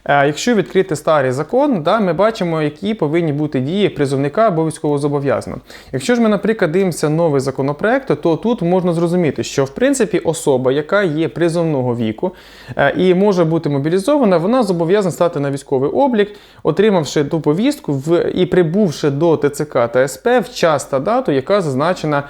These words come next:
е, у даній повістці. І обов'язково повинно пройти військово-облікову, е, надати всі військово-облікові документи, які в неї є, підтвердити всі свої дані, а також обов'язково пройти військово-лікарську комісію.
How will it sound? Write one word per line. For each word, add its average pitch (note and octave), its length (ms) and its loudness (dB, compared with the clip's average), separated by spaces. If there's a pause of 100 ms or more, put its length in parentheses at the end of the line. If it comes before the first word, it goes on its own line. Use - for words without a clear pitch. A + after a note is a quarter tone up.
(280)
е, C#3 60 4
у F3 240 2
даній D#3 300 4
повістці. C3+ 520 -2
І G3 240 2
обов'язково F#3 680 2
повинно F3 480 0 (300)
пройти E3 340 0
військово-облікову, D3+ 960 2 (260)
е, - 20 -10 (540)
надати F3 400 0
всі E3 240 -2
військово-облікові D3 600 0
документи, B3 460 0
які A3 160 -2
в G3+ 40 2
неї G3+ 260 2
є, F3+ 180 0
підтвердити D#3 440 0
всі C#3+ 160 -6
свої C3+ 280 -2
дані, A#3 360 2
а C#3+ 100 2
також A3 400 -2
обов'язково D#3+ 520 0
пройти C#3+ 300 -2
військово-лікарську C3+ 720 -2
комісію. B2+ 480 -4